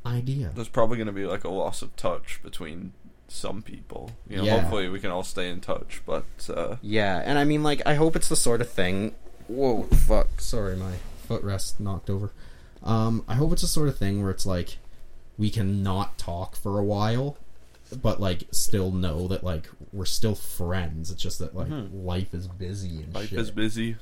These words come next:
Speaker 2: Things got real.
Speaker 1: You know? And we can, like, reconnect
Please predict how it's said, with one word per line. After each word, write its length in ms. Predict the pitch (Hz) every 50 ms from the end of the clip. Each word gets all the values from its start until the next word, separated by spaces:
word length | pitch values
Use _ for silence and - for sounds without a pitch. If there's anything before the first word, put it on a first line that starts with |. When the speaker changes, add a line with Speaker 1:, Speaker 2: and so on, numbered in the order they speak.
| - -
Speaker 2:
Things 260 | 110 104 107 107 -
got 260 | - 107 101 101 -
real. 420 | 113 107 107 110 104 107 104 107 - - - -
Speaker 1:
You 100 | 95 90
know? 320 | 87 85 85 92 110 - - -
And 160 | 107 101 98
we 120 | 98 98
can, 340 | - 104 90 87 87 87 90
like, 360 | 92 87 85 - - - - - - - - 104
reconnect 920 | 95 104 104 101 - - 95 85 90 92 92 - - - - - -